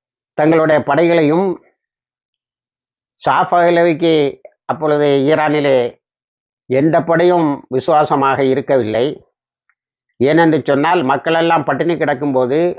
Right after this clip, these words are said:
தன்னுடைய பேர பிள்ளைகளுக்கு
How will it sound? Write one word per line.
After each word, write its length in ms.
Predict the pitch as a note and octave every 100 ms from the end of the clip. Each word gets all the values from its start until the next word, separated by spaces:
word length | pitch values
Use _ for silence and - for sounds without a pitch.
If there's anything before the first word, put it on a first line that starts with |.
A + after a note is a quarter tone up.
| - _ _ _ _ _ _ _ _ _ _ _ _ _ - - - _ -
தன்னுடைய 640 | E3+ F3 E3+ E3 D#3+ D3+
பேர 300 | D#3+ F#3+ F3+
பிள்ளைகளுக்கு 760 | D3 D#3 D3 C3+ - D#3 F3+